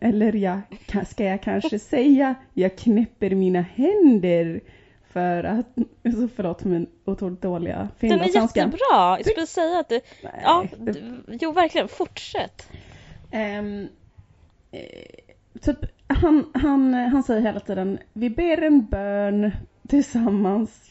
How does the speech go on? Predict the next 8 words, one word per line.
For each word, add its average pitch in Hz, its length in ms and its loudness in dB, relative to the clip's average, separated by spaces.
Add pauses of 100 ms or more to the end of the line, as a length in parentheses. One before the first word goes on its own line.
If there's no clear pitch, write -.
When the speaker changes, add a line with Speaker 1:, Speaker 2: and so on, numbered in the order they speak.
Speaker 1:
för 220 120 0
att 214 140 -2
de 208 140 0
här 190 320 -2 (640)
människorna 196 600 2
ska 175 440 -4 (180)
träffa 214 340 -4
kärleken." 254 720 0